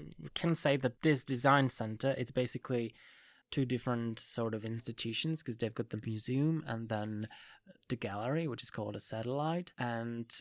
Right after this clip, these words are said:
it's basically housed in Urban Barracks, uh, near Obchodna Street. As soon as we entered, you could see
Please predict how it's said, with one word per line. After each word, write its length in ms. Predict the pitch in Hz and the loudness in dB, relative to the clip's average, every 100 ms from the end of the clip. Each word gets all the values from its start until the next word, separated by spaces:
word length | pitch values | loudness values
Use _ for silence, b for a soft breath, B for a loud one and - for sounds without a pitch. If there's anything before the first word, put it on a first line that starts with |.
| 143 220 - | -10 -12 -6
it's 240 | 123 - | -6 -4
basically 460 | - 131 160 - 131 | -2 0 0 -2 -2
housed 560 | 131 123 123 - - - | 0 0 0 -2 -6 -8
in 420 | 127 120 120 117 - - 139 | -4 -2 0 -2 -2 -2 2
Urban 400 | 127 123 120 113 | 2 2 2 0
Barracks, 600 | 110 117 170 - - - - - | 0 0 0 -2 -8 -10 -18 -6
uh, 200 | 120 117 | -2 0
near 220 | 117 117 | 0 0
Obchodna 460 | 117 - - 120 117 | -2 -4 -4 -4 -2
Street. 460 | - - 117 151 - | -4 -2 -2 -2 0
As 100 | 151 | 2
soon 140 | - 156 | 4 4
as 120 | 135 | 2
we 100 | 123 | 0
entered, 540 | 120 120 - 98 101 - _ - | 0 0 -4 -8 -12 -16 _ -8
you 160 | 123 123 | -6 -4
could 260 | - 120 | -2 -2
see 560 | - - 113 110 107 | -2 -2 -2 -2 -4